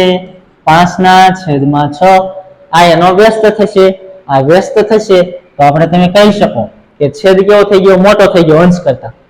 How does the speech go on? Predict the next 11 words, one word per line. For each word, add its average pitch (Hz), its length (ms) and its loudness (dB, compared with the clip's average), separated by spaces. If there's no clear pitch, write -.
એટલે 143 140 -2
અંશ 190 300 0
નાનો 202 320 2
થયો. 208 240 0
અંશ 202 280 0
નાનો 190 520 0
હોય 170 280 2
એટલે 156 680 -2
શુદ્ધ 185 220 2
અપૂર્ણાંક, 123 420 -2
શુદ્ધ 185 260 2